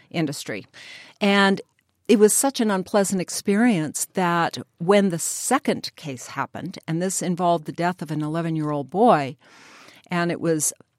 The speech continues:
severe negligence on the part of the ski area, and I think it was just too much for him to bear emotionally, and he didn't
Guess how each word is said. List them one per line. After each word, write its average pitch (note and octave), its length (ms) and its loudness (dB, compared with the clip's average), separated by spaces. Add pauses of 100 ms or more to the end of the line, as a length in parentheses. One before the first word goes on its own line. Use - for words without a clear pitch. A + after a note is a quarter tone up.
(120)
severe F#3 380 6
negligence D#3 680 -2
on D3 140 -2
the C#3+ 60 -4
part D#3 220 -4
of - 60 -12
the D3 60 -10
ski F#3+ 320 0
area, D3+ 480 -2 (340)
and F#3 160 2
I F3+ 140 2
think F#3 260 -2
it F3 80 -4
was D3+ 160 -4
just - 220 -6
too F3 100 -6
much D3+ 240 -6
for - 120 -8
him D3 200 -4
to D3+ 120 -10
bear C#3 240 -6
emotionally, C#3+ 680 -6
and D3+ 120 -8
he D#3+ 120 -8
didn't D#3+ 300 -6